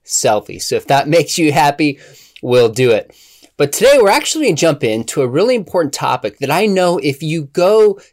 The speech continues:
to C C F, you've thought about it. And the question is, how do we practically have spiritual conversations with people? Have you ever wondered, what are some simple tools to engage coworkers,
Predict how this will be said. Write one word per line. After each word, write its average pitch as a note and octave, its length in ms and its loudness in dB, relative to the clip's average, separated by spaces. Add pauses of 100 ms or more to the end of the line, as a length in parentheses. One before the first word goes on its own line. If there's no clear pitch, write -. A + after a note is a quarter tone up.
(100)
to D#3+ 120 -6
C C#3+ 280 -2
C C3 260 -2
F, A#2 180 -6
you've A#2 140 -10
thought G2+ 280 -4
about E2+ 220 -12
it. - 140 -18 (560)
And D3 100 -8
the C#3 40 -4
question F#3 500 -2
is, E2 280 -10 (400)
how G3+ 200 -2
do C4+ 100 2
we A#3 180 0
practically E3+ 1040 -8
have C3 260 -8
spiritual B2 680 -2
conversations - 840 -8
with F#2+ 120 -12
people? - 460 -16 (580)
Have F3 80 -8
you G3+ 80 2
ever D4+ 200 0
wondered, G#2 480 -2 (400)
what F#3+ 180 0
are C#4 60 0
some F#3 300 -2
simple B3 880 0
tools - 680 -6 (360)
to F3 100 0
engage C#3 540 0
coworkers, F#3+ 760 -4